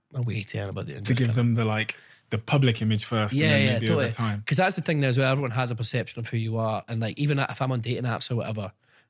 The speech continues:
Speaker 1: it's kinda weirdly one-sided when I'm asking them a bunch of shit because it's like
Speaker 2: They can Google.
Speaker 1: Yeah, they, they know loads of things and they've either seen an interview or fucking heard on the radio or, and it's like,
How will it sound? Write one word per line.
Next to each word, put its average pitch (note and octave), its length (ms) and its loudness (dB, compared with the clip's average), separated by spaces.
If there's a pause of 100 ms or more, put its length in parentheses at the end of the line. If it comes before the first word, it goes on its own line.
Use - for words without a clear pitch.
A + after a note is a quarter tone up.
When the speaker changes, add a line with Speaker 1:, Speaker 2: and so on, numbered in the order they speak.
(200)
Speaker 1:
it's B2 180 0
kinda D3 280 2
weirdly B2+ 460 4
one-sided B2+ 640 2
when A#2 100 0
I'm A#2+ 120 0
asking B2 280 -2
them C3 60 2
a B2 40 2
bunch B2 200 0
of B2+ 80 -4
shit - 240 -2
because B2 200 -2
it's - 160 -4
like A2+ 260 -4 (500)
Speaker 2:
They G#2 200 -4
can G2+ 220 -10
Google. G2 400 -8
Speaker 1:
Yeah, A#2+ 320 0
they, C3 180 2
they B2 320 0
know C3 280 2
loads B2 260 0
of G#2+ 100 -4
things G2+ 220 -4
and G#2 100 -6
they've A2 120 0
either G#2+ 200 0
seen B2+ 220 -2
an A#2 80 -2
interview A#2 440 -2
or G#2 160 -6
fucking A2 320 -8
heard A2+ 300 -4
on A2 140 -6
the A2 80 -4
radio A#2 340 -2
or, G#2+ 220 -6 (1000)
and F3 120 4
it's E3 140 2
like, C#3+ 280 0